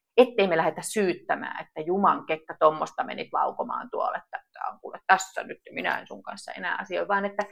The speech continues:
että me voidaan mennä sillä, että hei, hei, että mä haluaisin jutella tosta, kun musta tuntuu, että mä jotenkin ymmärsin jotain väärin, tuntui, tuntui pahalta, mitä sä sanoit. Että tavallaan me voidaan sanoa se semmoisella,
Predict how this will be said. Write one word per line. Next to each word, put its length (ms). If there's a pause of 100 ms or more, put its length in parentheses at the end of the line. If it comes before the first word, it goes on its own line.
(360)
että 160
me 40
voidaan 280
mennä 200
sillä, 200
että 120
hei, 240
hei, 100
että 260 (440)
mä 60
haluaisin 340
jutella 400
tosta, 280
kun 100
musta 180
tuntuu, 300
että 180
mä 80 (200)
jotenkin 360
ymmärsin 360
jotain 300
väärin, 540
tuntui, 280 (100)
tuntui 320
pahalta, 420
mitä 220
sä 100
sanoit. 400
Että 100
tavallaan 280
me 40
voidaan 240
sanoa 280
se 120
semmoisella, 480